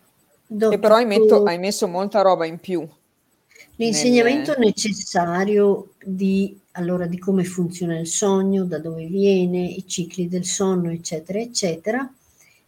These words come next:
Speaker 1: e come interpretare i sogni, dove trovare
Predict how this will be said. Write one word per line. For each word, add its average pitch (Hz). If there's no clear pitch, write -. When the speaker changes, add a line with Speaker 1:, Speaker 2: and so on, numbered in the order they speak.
Speaker 1:
e 339
come 269
interpretare 208
i 269
sogni, 190
dove 294
trovare 190